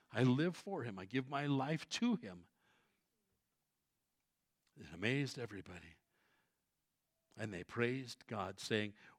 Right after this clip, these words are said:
"We have never seen anything like this." <laughs>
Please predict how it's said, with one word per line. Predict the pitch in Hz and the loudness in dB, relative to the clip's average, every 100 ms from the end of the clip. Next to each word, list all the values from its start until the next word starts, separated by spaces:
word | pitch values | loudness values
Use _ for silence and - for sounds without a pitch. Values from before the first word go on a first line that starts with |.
| - | -4
"We | 151 175 | 2 2
have | 131 104 101 | 2 -6 -8
never | 98 143 107 90 | -6 -6 -4 -4
seen | - 107 104 87 - | -2 -2 -6 -8 -14
anything | 101 110 104 - 101 90 | -10 -6 -6 -8 -10 -8
like | 98 101 95 98 | -8 -8 -10 -6
this." | 135 101 - - - _ _ - - | -6 -6 -8 -14 -16 _ _ -20 -20
<laughs> | - - - _ | -20 -20 -20 _